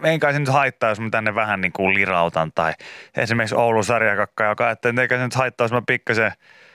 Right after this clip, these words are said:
pistän karnavenettä kellumaan tähän pinnalle, että ei kai se nyt ole niinku mikään ongelma. Kun me oltiin yli viisitoista,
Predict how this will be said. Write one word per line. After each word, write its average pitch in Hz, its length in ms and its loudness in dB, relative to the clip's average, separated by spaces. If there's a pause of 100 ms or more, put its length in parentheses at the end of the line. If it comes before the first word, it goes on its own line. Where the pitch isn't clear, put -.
(140)
pistän 117 280 -2
karnavenettä 104 720 0
kellumaan 92 500 0
tähän 92 200 0
pinnalle, 87 440 0
että 92 180 0
ei 92 60 0
kai 98 160 -2
se 98 100 -4
nyt 98 320 -4 (420)
ole 104 140 2
niinku 98 160 -2
mikään 104 360 0
ongelma. 92 540 0 (300)
Kun 135 100 2
me 156 60 4
oltiin 151 260 2
yli 147 280 0
viisitoista, 117 760 0